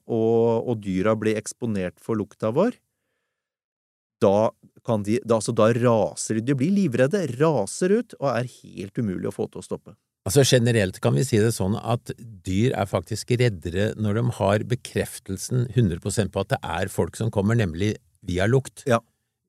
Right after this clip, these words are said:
Speaker 2: Eh, de kan se oss og lure på hva det er, eller,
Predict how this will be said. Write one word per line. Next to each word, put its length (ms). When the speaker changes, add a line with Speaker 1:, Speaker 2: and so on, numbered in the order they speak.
Speaker 2:
Eh, 420
de 200
kan 240
se 300
oss 240
og 80
lure 240
på 160
hva 160
det 160
er, 480
eller, 280